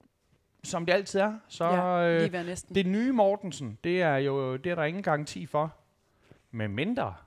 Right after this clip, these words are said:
Speaker 1: nye Mortensen, han spiller sammen med gamle Bundu.
Speaker 2: Ja, ja, ja.
Speaker 1: Så fandme Bundu med fin lille assist og ind til Mortensen. Og så er vores oddskuponer
Speaker 2: Og
Speaker 1: lige
Speaker 2: der skal
Speaker 1: pludselig
Speaker 2: han jo
Speaker 1: pengene
Speaker 2: bare
Speaker 1: værd.
Speaker 2: lige sætte en tåspids på.
Speaker 1: Ja. Øh, og,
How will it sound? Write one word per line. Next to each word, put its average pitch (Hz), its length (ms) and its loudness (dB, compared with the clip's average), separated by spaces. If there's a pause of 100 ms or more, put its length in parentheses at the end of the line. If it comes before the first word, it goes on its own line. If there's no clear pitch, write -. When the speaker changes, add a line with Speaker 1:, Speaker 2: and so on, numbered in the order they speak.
(120)
Speaker 1:
nye 156 360 -4
Mortensen, 151 680 -4
han 113 120 -10
spiller 107 300 -6
sammen 113 300 -4
med 98 80 -8
gamle 92 300 -10
Bundu. 175 420 -4 (160)
Speaker 2:
Ja, 151 300 -6
ja, 190 260 -6
ja. 196 380 -6
Speaker 1:
Så - 160 -10
fandme 196 460 -6
Bundu 262 420 -4
med 156 520 -2
fin 240 280 -8
lille 214 260 -6
assist - 680 -8
og 143 220 0
ind 185 180 -4
til 147 100 -10
Mortensen. 143 580 -6 (500)
Og - 140 -14
så 170 300 6 (260)
er 110 100 -4
vores 98 340 -8
oddskuponer 120 500 -8
Speaker 2:
Og 104 80 -6
Speaker 1:
lige 110 100 0
Speaker 2:
der 208 60 2
skal 139 120 -2
Speaker 1:
pludselig 135 180 -4
Speaker 2:
han 117 60 -8
jo 120 40 0
Speaker 1:
pengene 127 140 -2
Speaker 2:
bare 180 220 6
Speaker 1:
værd. 175 100 -2
Speaker 2:
lige 190 140 -6
sætte 175 340 -8
en 165 220 -12
tåspids 190 440 -8
på. - 260 -8 (220)
Speaker 1:
Ja. 90 80 -2 (480)
Øh, 131 260 4
og, 151 80 -4